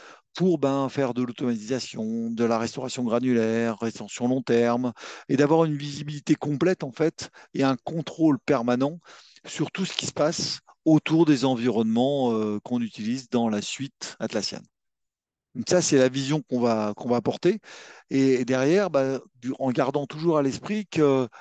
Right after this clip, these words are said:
la personne qui va gérer les backups, pas besoin que ce soit un expert de la solution Jira. Il faut que ça soit simple, facile à faire, de choisir, en un clic, de pouvoir restaurer, ben,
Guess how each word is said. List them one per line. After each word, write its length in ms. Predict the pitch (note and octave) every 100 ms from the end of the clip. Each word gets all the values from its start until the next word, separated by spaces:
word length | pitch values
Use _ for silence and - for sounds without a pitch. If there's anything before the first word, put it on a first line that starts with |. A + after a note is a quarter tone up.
| - _ _ _ _ _ -
la 140 | B2 B2
personne 380 | D3+ - G3+ F#3+
qui 100 | -
va 100 | C3
gérer 240 | A#2+ C3+
les 60 | C3
backups, 320 | A#2+ - G#3
pas 80 | G3
besoin 280 | D#3+ D3+ F#3
que 60 | -
ce 80 |
soit 180 | D#3+ C#3
un 100 | C3+
expert 600 | C3+ - D#3+ D#3 E3+ D3+
de 140 | C3 C3
la 280 | B2+ B2
solution 380 | A#2 B2 A2 B2
Jira. 240 | A#2 B2 A#2+ _ - - - - -
Il 60 | -
faut 100 | A#2
que 0 |
ça 140 | B2+
soit 160 | C3+ B2+
simple, 420 | C3+ C3+ D#3 - _ _ _
facile 360 | - C3 - C3+
à 80 | A#2+
faire, 500 | - C3+ D3 D#3 C3+
de 140 | C3
choisir, 840 | - C#3+ A#2+ A#2+ C3 D#3 E3+ D#3
en 280 | B2 A#2 A#2
un 100 | C3
clic, 260 | B2 D#3 D3+
de 40 | C3
pouvoir 280 | - B2
restaurer, 520 | A2 A2 C3+ A#2+ D3 E3 - - _ _
ben, 200 | - A2+